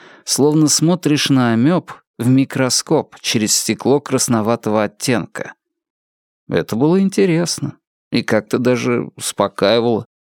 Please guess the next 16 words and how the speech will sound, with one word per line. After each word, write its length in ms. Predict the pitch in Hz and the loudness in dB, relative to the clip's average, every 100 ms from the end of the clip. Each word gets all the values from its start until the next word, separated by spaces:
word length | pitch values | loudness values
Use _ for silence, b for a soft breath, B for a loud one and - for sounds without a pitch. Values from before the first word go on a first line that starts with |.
| _ _ _ _ _ - | _ _ _ _ _ -2
Если 300 | 139 143 170 | 0 2 2
учесть 420 | 160 - 165 - | 2 2 0 0
обстоятельства, 1000 | 156 - 160 151 180 175 95 - 104 104 | -2 0 0 2 0 -2 -4 -4 -2 -2
то 220 | - 120 | 0 2
не 240 | 123 123 | 4 4
надо 400 | 127 131 185 143 | 4 2 2 0
быть 220 | 104 107 | 0 -2
гением, 560 | 92 117 151 127 90 - | 0 0 2 2 0 -6
чтобы 380 | - - 123 113 | -8 -2 0 0
понять 420 | - 117 127 147 | 0 0 2 0
всю 240 | - - 170 | -2 -2 -2
притягательность 1080 | 151 147 - 135 107 120 117 110 110 - | -2 -2 -2 -2 0 0 0 -2 -2 -2
этих 300 | 120 117 - | -4 -4 -6
простых, 800 | - 104 85 - - 135 - - _ | -4 -2 -2 -2 -2 -4 -4 -20 _
повторяющихся 1000 | 143 - 120 113 110 110 - 107 - 117 | -2 0 0 2 2 0 -2 -2 -2 0
образов. 680 | 113 104 82 - - - | 0 0 -4 -8 -12 -20